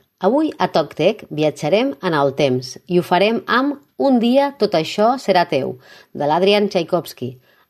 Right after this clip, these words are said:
amb la traducció de l'Octavi Gil Pujol i que ha estat editat per Cronos. Us faig una breu ressenya.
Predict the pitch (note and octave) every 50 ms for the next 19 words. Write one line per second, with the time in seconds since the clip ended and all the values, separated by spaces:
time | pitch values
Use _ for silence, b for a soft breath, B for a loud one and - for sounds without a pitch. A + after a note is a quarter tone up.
0 | _ - E3 F3 E3+ D#3+ D#3 D#3+ D3+ D#3+ D#3 - - - G#3+ F#3 E3 - - D3+
1 | C#3 C#3 C3+ - - F3 E3+ D#3+ C#3+ C3+ C#3 C#3 C#3+ C#3 - E3+ E3+ G3 A3+ B3
2 | D4 E4 - - _ - F#3 - F#3 F#3 F#3 - - C3 B2+ - C#3 D3 F3 F#3
3 | A3+ A3+ B3+ D#4 - - _ G#3+ A3 A#3+ B3 - - F3+ C#3+ B2+ A#2 B2 F3+ A#3
4 | - - - _ _ b b b b b b b b b b b b - G#3+ G3+
5 | - - D4 F#4 F#4 - - - A#3 A3 G#3+ G3 F3+ F3+ E3+ D#3 C#3+ C#3+ C3+ -
6 | - B2+ B2 B2+ B2 B2+